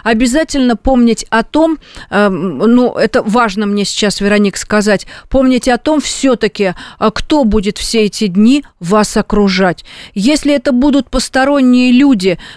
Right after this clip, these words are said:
то тогда вам для того, чтобы не стрессовать рядом с ними, потому что вы их не знаете, пожалуйста, держите для себя приемлемую дистанцию.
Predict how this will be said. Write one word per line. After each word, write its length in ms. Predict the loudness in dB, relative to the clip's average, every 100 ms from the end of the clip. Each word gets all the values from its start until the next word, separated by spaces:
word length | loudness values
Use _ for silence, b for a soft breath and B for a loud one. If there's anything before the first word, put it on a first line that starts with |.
| -4
то 120 | -2
тогда 460 | 0 0 0 0 2
вам 260 | 0 0
для 160 | 0 -2
того, 320 | 0 0 0
чтобы 400 | -2 -2 0 2
не 280 | 4 4 2
стрессовать 720 | -2 -2 -2 0 0 0 0
рядом 320 | 0 0 0 -2
с 120 | 0
ними, 220 | 0 0
потому 280 | -2 -2 -2
что 200 | -2 0
вы 120 | 0
их 160 | 0 -2
не 120 | 0
знаете, 500 | 2 2 0 -2 -6 B B B
пожалуйста, 520 | -2 0 2 0 -2 -2
держите 560 | 0 0 0 0 0
для 200 | 0 0
себя 480 | 0 -2 0 0 0 B B -4
приемлемую 880 | 2 2 4 2 2 2 2 2 2
дистанцию. 920 | 0 -2 -2 -2 0 0 -2 -2 -2